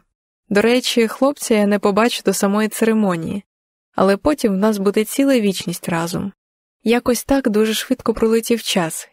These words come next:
і мама з подругою пішли швидко перевдягатися, аби бути готовими до свята. Я ж залишилася в кімнаті чекати батька,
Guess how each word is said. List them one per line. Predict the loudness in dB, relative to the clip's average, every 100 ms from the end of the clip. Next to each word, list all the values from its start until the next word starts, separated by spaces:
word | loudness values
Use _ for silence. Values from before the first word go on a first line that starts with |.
| -2
і | 2
мама | 2 2
з | 0
подругою | 0 0 2 0 0 0
пішли | -2 0 0
швидко | 0 -4 -2 -2
перевдягатися, | -2 -2 -2 0 0 0 -4 -6 -8 -10 -10 _
аби | -2 0
бути | 2 0 0
готовими | 0 0 0 0 -2
до | -2
свята. | -4 -6 -6 -10 -10 _ _ _ _ _
Я | 0 2
ж |
залишилася | 2 2 2 2 2 -2
в | -4
кімнаті | -2 0 0 -4 -6
чекати | -4 -4 -2 -2
батька, | 0 0 -2 -4 -10